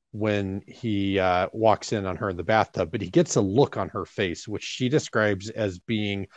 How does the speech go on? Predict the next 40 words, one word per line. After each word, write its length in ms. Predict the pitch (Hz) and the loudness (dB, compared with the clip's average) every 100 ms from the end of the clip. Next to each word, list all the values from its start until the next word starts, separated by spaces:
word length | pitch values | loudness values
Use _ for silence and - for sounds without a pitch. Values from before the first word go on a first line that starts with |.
| - - | -20 -4
not 300 | 120 131 - | 2 4 2
quite 320 | - 139 135 | 2 2 2
disgust, 640 | - 113 - 113 101 - - | 0 -2 0 2 2 0 -8
but 140 | 113 | -8
something 340 | - 104 - 95 | -6 -6 -6 -8
similar. 640 | - 107 85 65 62 - _ | -2 -2 -2 -8 -14 -18 _
Throughout 260 | 120 107 - | 0 2 2
her 80 | 113 | -2
section 340 | 160 170 123 | 2 2 0
of 60 | 98 | -2
the 80 | |
book, 260 | 101 98 - _ _ - | -2 -2 -4 _ _ -6
it 80 | 139 | 0
mentions 400 | 123 117 131 101 | 0 2 0 0
that 160 | 120 - | -2 -4
she 200 | - 107 | -2 -2
really 360 | 95 98 104 | 0 2 2
wants 380 | 98 95 101 - | 2 -2 -4 -6
him 160 | 101 95 | -6 -6
to 120 | - | -8
kiss 340 | - 165 - | 2 2 2
her, 260 | - 92 85 | 0 0 -2
but 240 | - 101 - | -2 -4 -4
he 260 | - 107 | -8 -6
won't. 760 | 95 98 104 123 95 80 - - _ - - | -6 -6 2 4 2 -2 -16 -20 _ -20 -20
She 800 | - - 123 110 107 104 101 107 104 - - _ | -10 -4 0 2 2 0 -2 -4 -8 -14 -18 _
feels 520 | _ - 127 123 107 - | _ 0 4 6 4 2
great 300 | 117 123 - | 0 0 -2
comfort 560 | - 135 - 113 107 | 0 0 2 0 0
when 140 | 110 82 | -2 -4
he's 220 | 107 - | -6 -2
holding 440 | - 165 120 104 | 2 4 4 -2
her, 320 | 87 110 95 | -2 0 0
but 220 | 92 - - | -2 -4 -4
then 160 | 107 | -2
he 220 | 101 110 | -4 -8
pushes 540 | 95 - 123 - 113 - | -12 -4 -4 -2 -6 -4
her 260 | 110 98 98 | -2 0 0
away. 580 | 95 113 127 101 95 - - - - | 2 4 6 4 2 -4 -20 -20 -12
She 360 | - 123 104 | -4 -4 -4